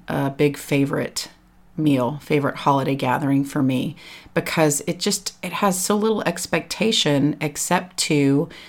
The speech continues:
just have everybody you love around your table, uh, and to eat a good meal together. And that's just huge for me. So with Thanksgiving just around the corner, it also means family who haven't seen each other for months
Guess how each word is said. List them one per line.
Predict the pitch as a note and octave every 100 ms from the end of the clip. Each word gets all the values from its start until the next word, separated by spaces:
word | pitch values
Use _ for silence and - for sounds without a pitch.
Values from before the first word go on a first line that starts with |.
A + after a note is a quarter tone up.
| - - -
just | G3+ -
have | C4+ G#3+
everybody | G3 A3+ G#3+
you | G#3+ G3
love | E3 A3+ F#3 F#3 -
around | D3+ D3 D#3+ E3+
your |
table, | E3 E3 G#3+ - - - -
uh, | E3 - -
and | D#3
to | D3+ -
eat | F#3+
a | A3
good | A3+ G3
meal | E3+ A3
together. | - - - - - - - - -
And | F#3+
that's | G3+ -
just | D3
huge | - D3+ C#3+ -
for | C3
me. | A#2 - - - _ _ -
So | - E3
with | D#3
Thanksgiving | - F#3 F#3 - E3 D#3+
just | D3+ - D3
around | D3 C#3+
the | C#3+
corner, | - E3+ D#3+ C3+ C#3 - - -
it | -
also | D#3 F3+ F3+ D#3
means | C#3+ C#3 C#3 C#3
family | - - F3 A3 F3+ C3 D3 F#3 -
who | D3+
haven't | D#3+ C#3+ -
seen | - F4
each | - D3
other | D3
for | C#3+ D3
months | D3 D#3+ -